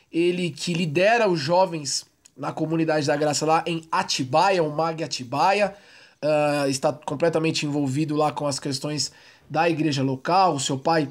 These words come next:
seus pais pastores ali da, daquela igreja, daquela comunidade. Ele também, ah, atua na área de comunicação, ah, com a sua empresa. Rosanelli, obrigado pela, por ter aceito o convite.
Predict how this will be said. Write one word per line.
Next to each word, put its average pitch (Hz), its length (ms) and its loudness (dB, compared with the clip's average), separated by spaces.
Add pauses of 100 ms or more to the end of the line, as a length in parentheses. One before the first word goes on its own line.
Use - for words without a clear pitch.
seus 131 280 -4
pais 165 280 0
pastores 165 500 -2
ali 156 140 -2
da, 147 140 -2
daquela 139 420 -6
igreja, 147 360 0
daquela 156 240 -2
comunidade. 147 520 0
Ele 190 80 -2
também, 202 380 0 (360)
ah, 170 380 4
atua 202 380 2
na 202 80 4
área 196 120 4
de 156 80 -4
comunicação, 180 800 0 (440)
ah, 170 320 2
com 170 80 -2
a 160 40 2
sua 185 160 0
empresa. 202 720 2 (580)
Rosanelli, 185 640 2 (160)
obrigado 190 800 -2
pela, 185 400 -2
por - 160 -12
ter 180 100 -4
aceito 170 300 0
o - 40 -14
convite. 160 600 -2